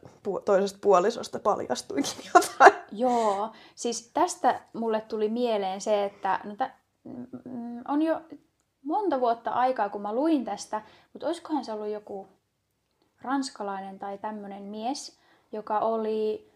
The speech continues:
Speaker 2: haastanut tuoreen aviovaimonsa oikeuteen, koska se oli osoittautunut naimisiin menon jälkeen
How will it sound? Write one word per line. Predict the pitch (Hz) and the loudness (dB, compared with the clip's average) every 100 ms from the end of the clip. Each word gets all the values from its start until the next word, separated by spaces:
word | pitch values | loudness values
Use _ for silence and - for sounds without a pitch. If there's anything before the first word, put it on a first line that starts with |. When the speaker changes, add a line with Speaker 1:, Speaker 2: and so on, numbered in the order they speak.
| _ | _
Speaker 2:
haastanut | - 294 311 - 220 208 202 196 _ _ _ _ _ _ | -6 -2 0 -2 -4 -4 -8 -14 _ _ _ _ _ _
tuoreen | 226 214 220 214 285 - - | -4 0 2 2 0 -2 -6
aviovaimonsa | 254 247 214 208 233 220 196 202 - | -2 0 -2 2 2 0 -4 -10 -6
oikeuteen, | 285 359 339 214 190 214 - 208 220 - _ | 2 4 4 0 -2 -2 -6 -6 -10 -16 _
koska | - 226 - 214 196 - _ - | -18 -16 -4 -2 -2 -6 _ -8
se | |
oli | 240 240 | -4 0
osoittautunut | 294 285 269 214 208 208 196 196 - - | 0 0 -2 -2 -2 -2 -8 -8 -12 -10
naimisiin | 247 269 220 220 196 | -4 -2 -4 -6 -8
menon | 190 185 196 | -8 -10 -6
jälkeen | 214 208 202 196 196 | -4 -4 -6 -8 -8